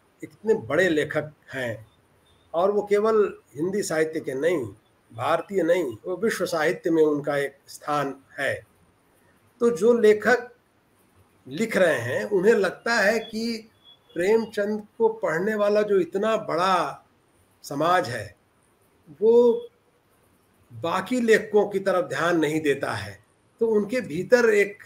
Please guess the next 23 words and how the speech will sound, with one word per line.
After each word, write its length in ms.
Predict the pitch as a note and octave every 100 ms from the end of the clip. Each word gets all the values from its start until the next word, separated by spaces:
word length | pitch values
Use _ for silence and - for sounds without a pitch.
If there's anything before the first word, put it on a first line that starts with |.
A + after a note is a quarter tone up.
| -
ये 180 | F3 F#3+
भाव 340 | F#3+ D3 F#3+
जगता 320 | E3 D3+ G3+ F#3
है 140 | G3
कि 120 | G3
अगर 180 | F#3 G3+
प्रेमचंद 580 | G3+ F#3+ G3+ G3+ G3+ G3
को 380 | G#3 G#3 G3+ - _ _ _ -
हम 460 | E3+ E3+ D3 D3 _ _ _ _ _ _ -
हटा 280 | D3 F3+ G#3+
दें, 300 | E3+ B2+ G2+ - _ _ _ _ _ -
तो 380 | A3 A#3+ A3+ - -
हमें 340 | D#3 A#3+ A#3
पढ़ने 320 | G3 E3+ F3+ F3
के 180 | F3
लिए 320 | E3 E3 E3 D#3+
और 260 | D#3+ D#3
हमारी 400 | B2 C#3 E3 F#3+
रचनाएं 500 | E3+ D3 D3+ D#3 D#3+
भी 340 | D3+ D#3 D3 - _ -
उसी 220 | E3+ F#3+
तरह 300 | F3 D3+ D3+
से 320 | C3+ D3+ C#3+